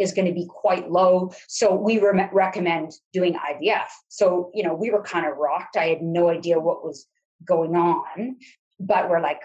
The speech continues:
"Okay, we don't wanna waste any time. We just lost a pregnancy. Like, right, let's do it." So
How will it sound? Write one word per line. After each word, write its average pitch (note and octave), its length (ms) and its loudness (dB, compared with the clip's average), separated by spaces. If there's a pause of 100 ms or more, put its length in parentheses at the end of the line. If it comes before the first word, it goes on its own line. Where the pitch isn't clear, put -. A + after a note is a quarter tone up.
(140)
"Okay, F#3 440 4
we G#3+ 120 2
don't A#3 100 2
wanna A3+ 140 2
waste G3 240 2
any F3+ 140 0
time. C4+ 420 2
We A3+ 60 -6
just F#3 180 -6
lost F3 220 0
a - 100 -20
pregnancy. G#3 640 -4
Like, E3+ 240 0 (100)
right, G3 260 -2
let's - 260 -2
do G3 120 2
it." - 180 -4 (500)
So A3 440 2